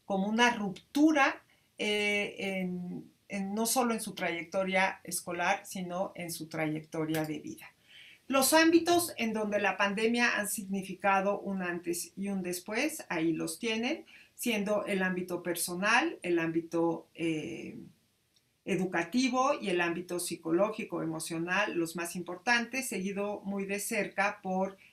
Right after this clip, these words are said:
el ámbito familiar. A diferencia de otros estudios centrados en otras poblaciones de jóvenes, eh, esta población no reportó, eh, una, un quiebre importante, una ruptura, una discontinuidad profunda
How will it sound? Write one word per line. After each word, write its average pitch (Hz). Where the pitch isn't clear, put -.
el 190
ámbito 175
familiar. 160
A 220
diferencia 233
de 214
otros 226
estudios 247
centrados 180
en 170
otras 233
poblaciones 180
de 156
jóvenes, 180
eh, 190
esta 233
población 226
no 233
reportó, 214
eh, 170
una, 180
un 202
quiebre 247
importante, 185
una 185
ruptura, 185
una 190
discontinuidad 185
profunda 196